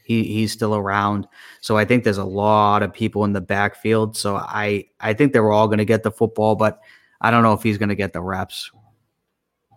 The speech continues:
All right. Michael Larry says here, uh, "Are the Patriots a totally different team if any one of the big name tight ends get hurt?"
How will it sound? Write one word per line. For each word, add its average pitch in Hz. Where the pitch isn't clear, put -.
All 92
right. 95
Michael 131
Larry 131
says 113
here, 147
uh, 127
"Are 139
the 147
Patriots 160
a 107
totally 156
different 131
team 139
if 107
any 127
one 123
of 117
the 110
big 120
name 120
tight 113
ends 113
get 107
hurt?" 98